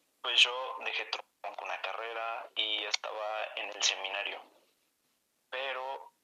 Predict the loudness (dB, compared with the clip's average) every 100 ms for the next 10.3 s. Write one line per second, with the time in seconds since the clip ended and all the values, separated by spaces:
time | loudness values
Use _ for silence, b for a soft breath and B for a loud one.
0 | _ -20 -6 -4 -2 -2 -2 0 -2 -2
1 | -4 -4 -6 -4 -4 0 -2 -2 -8 _
2 | -8 -6 -2 0 2 2 8 8 8 6
3 | 2 2 0 -2 -2 -2 -2 -4 -10 _
4 | -2 0 2 6 6 4 -4 -2 -2 0
5 | 2 0 0 -2 -2 -2 -4 -10 _ _
6 | _ _ -4 -2 -2 -4 -2 0 0 0
7 | 0 8 8 8 4 8 10 8 -4 -12
8 | _ _ 0 8 8 8 4 0 0 0
9 | -2 -4 -4 -2 -2 -2 -2 -2 -2 0
10 | 0 0 -4